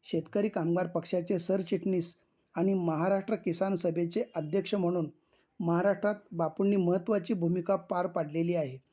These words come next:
देशाच्या स्वातंत्र्यासाठी सर्वस्वाचा त्याग केला, जीवाची बाजी मारली. त्या जीडी बापूंना स्वातंत्र्यातील सरकारने दीड वर्षांपेक्षा अधिक काळ जेलमध्ये टाकले. दोष काय,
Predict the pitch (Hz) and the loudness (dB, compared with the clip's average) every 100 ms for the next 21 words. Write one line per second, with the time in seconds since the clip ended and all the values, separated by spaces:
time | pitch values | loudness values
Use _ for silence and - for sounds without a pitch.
0 | _ _ - - 160 165 185 175 202 165 | _ _ -20 -6 0 2 2 2 0 0
1 | 156 170 185 190 170 170 190 190 - _ | -2 -2 -2 0 0 -2 -2 -6 -8 _
2 | - - 170 208 202 180 170 196 - 165 | -12 -4 0 2 2 0 2 0 2 0
3 | 180 - 160 135 - _ _ _ 165 185 | 0 -2 -4 -4 -10 _ _ _ 0 2
4 | 208 202 220 165 156 214 208 156 143 147 | 2 2 0 0 0 2 2 0 -4 -16
5 | _ _ - 175 151 165 214 196 156 185 | _ _ -2 0 2 2 4 2 0 0
6 | 180 160 - _ _ - - 156 220 196 | -2 -4 -8 _ _ -6 -4 0 2 2
7 | 175 208 175 160 175 170 170 165 - _ | 2 0 0 0 0 2 2 0 -6 _
8 | _ 151 208 233 190 160 185 180 175 180 | _ -2 2 4 2 2 -2 -2 -2 -2
9 | 214 - 165 185 - 180 147 - _ _ | -2 -2 -4 -4 0 0 0 -8 _ _
10 | 151 180 214 214 170 180 170 147 - 131 | -2 2 4 4 0 0 -2 -4 -6 -12
11 | - _ _ _ _ 139 170 196 - - | -14 _ _ _ _ -2 2 2 0 2
12 | 196 | 4